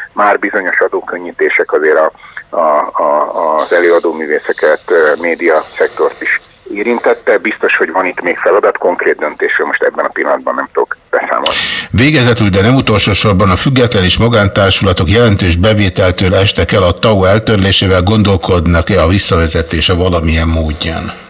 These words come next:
Speaker 1: Ez a kérdés most nincs, ö, ö, napirenden.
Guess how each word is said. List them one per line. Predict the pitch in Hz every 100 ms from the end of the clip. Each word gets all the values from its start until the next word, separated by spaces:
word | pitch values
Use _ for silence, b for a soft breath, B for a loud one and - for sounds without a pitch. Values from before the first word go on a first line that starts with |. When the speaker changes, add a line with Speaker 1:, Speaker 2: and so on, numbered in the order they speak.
| - - - - - - - - - B B B B B B B B -
Speaker 1:
Ez | - -
a | 104 98
kérdés | - 104 104 104
most | 107 104
nincs, | 117 101 - 98
ö, | 85 85 80 -
ö, | 92 87 87 87 98
napirenden. | 95 92 95 98 98 107 117